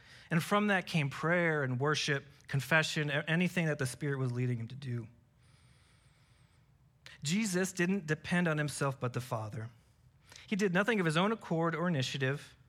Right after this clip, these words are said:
but by what the Father showed him and by the power of the Holy Spirit to do it.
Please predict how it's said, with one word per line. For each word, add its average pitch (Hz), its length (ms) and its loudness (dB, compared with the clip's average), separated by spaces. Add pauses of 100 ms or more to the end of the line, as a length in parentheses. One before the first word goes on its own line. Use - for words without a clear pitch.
but 139 120 -4
by 143 140 4
what 147 200 0
the - 60 -2
Father 175 380 2
showed 156 360 0
him 151 280 -2 (720)
and 147 80 0
by 131 120 2
the 127 60 -6
power 170 340 2
of 143 80 -2
the 131 100 -2
Holy 147 200 0
Spirit 127 440 -2
to 127 80 -10
do 139 180 -2
it. 127 120 -6